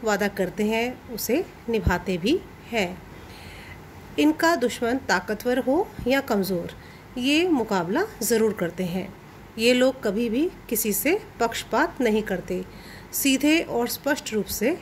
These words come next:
बात करते हैं। अगर खाना नंबर छः में बुध हो और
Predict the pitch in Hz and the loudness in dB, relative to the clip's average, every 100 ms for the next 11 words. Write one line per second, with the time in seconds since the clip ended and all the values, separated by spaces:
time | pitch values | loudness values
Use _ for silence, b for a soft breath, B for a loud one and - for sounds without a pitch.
0 | - 208 196 - - 190 220 202 233 262 | -4 0 0 0 -4 -2 -2 0 -2 -4
1 | - B B B - 240 208 214 226 - | -10 B B B -2 2 4 2 0 -10
2 | - - - - - 247 233 294 262 214 | -20 -20 -20 -20 -2 2 4 4 2 0
3 | 226 - - 285 269 202 202 180 185 - | -2 0 2 4 4 2 0 0 -2 0
4 | 202 233 - B B B B - 294 302 | 0 0 -2 B B B B 2 4 6
5 | 330 | 2